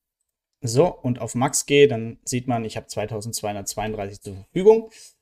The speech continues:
Ähm, jetzt wollen wir nicht alles umtauschen, wir brauchen ja zwei Handelspaare, deshalb nehme ich hier die Hälfte, tausendeinhundertsechzehn,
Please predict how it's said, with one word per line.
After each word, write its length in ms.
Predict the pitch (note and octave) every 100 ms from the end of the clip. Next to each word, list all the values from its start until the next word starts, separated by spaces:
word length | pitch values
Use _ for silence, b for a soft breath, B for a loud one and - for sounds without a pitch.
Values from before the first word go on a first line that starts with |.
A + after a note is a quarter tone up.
| _
Ähm, 220 | A#2 A#2+
jetzt 220 | B2 A2+
wollen 160 | A#2+ A#2+
wir 60 | A#2
nicht 180 | G#2+
alles 280 | A#2+ E3 F3
umtauschen, 580 | - E3 E3 D#3 E3 C#3+
wir 40 |
brauchen 240 | A#2+ G#2+ A#2
ja 100 | A2
zwei 240 | - G2+
Handelspaare, 600 | G#2 E3 F#3+ - E3 E3 C#3
deshalb 380 | A#2+ - A#2
nehme 160 | A#2 A2+
ich 100 | G#2+
hier 120 | G#2+
die 140 | F2 F2
Hälfte, 580 | D3+ F#3 - E3+ D3+ _
tausendeinhundertsechzehn, 2000 | - A2 A3+ A2+ - G2 G#2+ G#2 G#2 G2 E2 - G2+ G#2+ D#3 - - E3+ E3+ E3+